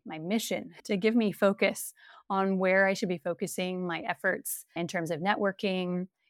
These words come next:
in terms of extracurricular activities, and so forth. I think the second part, Stacey, to your question was around what companies did I wanna work for? And for me, yes, I wanted to start my career working in sport for sure.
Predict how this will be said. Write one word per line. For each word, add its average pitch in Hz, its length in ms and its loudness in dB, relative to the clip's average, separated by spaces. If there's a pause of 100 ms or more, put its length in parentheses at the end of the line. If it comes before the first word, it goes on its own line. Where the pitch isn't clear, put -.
in 175 140 -2
terms 170 280 -2
of 190 80 -2
extracurricular 180 760 -2
activities, 170 640 0
and 156 120 -6
so 170 200 -2
forth. - 460 -4
I 233 100 0
think 415 140 -2
the 392 80 4
second 254 340 2
part, - 240 -2
Stacey, 185 300 -6
to - 100 -6
your 175 120 -4
question 180 380 -6
was 180 140 -4
around 180 600 -2 (100)
what - 180 2
companies 170 640 -2
did - 140 -4
I 160 140 0
wanna 156 400 -6 (180)
work 185 260 0
for? - 420 -4 (460)
And 214 140 2
for 262 100 2
me, 349 140 4 (720)
yes, 269 440 0
I 226 60 4
wanted 277 240 6
to 311 80 0
start 220 340 4
my 185 120 -2
career 180 320 0
working 175 340 0
in 226 100 -2
sport 247 480 -4
for 214 140 -6
sure. 196 440 -2